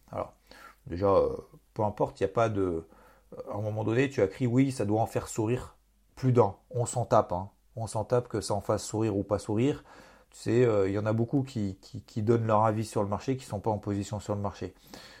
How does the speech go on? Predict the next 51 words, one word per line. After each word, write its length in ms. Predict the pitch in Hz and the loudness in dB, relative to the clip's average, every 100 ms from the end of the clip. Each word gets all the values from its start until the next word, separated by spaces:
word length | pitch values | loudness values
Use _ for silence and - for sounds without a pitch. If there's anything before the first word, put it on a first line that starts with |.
| - | -12
Donc, 340 | 107 107 104 - | -4 -2 -2 -2
euh, 300 | 107 104 98 | -2 -2 -2
donc 260 | 104 107 | -4 -4
non, 200 | 120 107 - _ _ - | -2 -2 -4 _ _ -12
je 140 | 104 | -10
suis 180 | - 101 | -8 -4
désolé, 320 | 101 104 120 | -2 0 0
non, 140 | 117 | -2
ça 120 | 110 104 | -4 -6
en 60 | |
fait 140 | - 104 | -6 -4
pas 120 | 113 | -4
sourire 280 | - 113 95 | -2 -4 -4
plus 160 | - | -6
d'un, 260 | 104 139 139 | -2 -2 -2
et, 60 | |
et 180 | 101 90 | -2 -4
je 80 | 101 | -4
pense, 280 | 98 127 107 | -2 -4 0
garde, 400 | 117 117 101 87 _ - - - - _ - | 0 0 -2 -6 _ -20 -20 -20 -20 _ -14
euh, 480 | 107 85 82 82 82 - | -8 -6 -4 -4 -6 -4
ut-, 120 | 123 - _ - 160 - - - - - - | -4 -6 _ -18 -18 -18 -20 -20 -20 -20 -14
travaille 460 | - 143 135 131 117 | 0 4 6 6 4
avec 240 | 107 110 | 2 0
l'argent 420 | 110 110 101 117 | -2 -2 0 -2
dont 140 | 104 95 | -2 -6
tu 180 | - 101 | -8 -6
n'as 100 | 98 | -2
pas 140 | 101 | 0
besoin, 400 | 95 104 120 143 - - - - - - | -2 -2 -2 -4 -12 -20 -20 -20 -20 -8
euh, 520 | 95 98 95 92 90 90 | -2 0 0 0 -2 -6
pour, 360 | - 123 113 98 | -4 0 2 4
euh, 120 | 92 | 2
pour 180 | - 101 | -2 -6
justement 500 | 95 98 - 104 110 | -4 -6 -4 -4 -4
être 160 | - | -4
un 40 | 101 | -8
petit 160 | 92 | -10
peu 120 | - 107 | -8 -4
détaché 380 | 101 101 - | -4 -4 -6
de 120 | 95 95 | -6 -6
tes 280 | 107 98 | -6 -6
émotions. 360 | 98 95 - 87 | -4 -6 -8 -6
Alors, 220 | 90 - - - | -4 -4 -8 -8
tout 100 | 131 | -6
simplement, 400 | 143 135 131 113 | -4 -2 0 -2
il 60 | |
me 40 | 92 | -2
pose 180 | 120 113 | -4 -4
la 100 | 101 | -4
question, 440 | 95 - 131 156 | -6 -4 -4 -4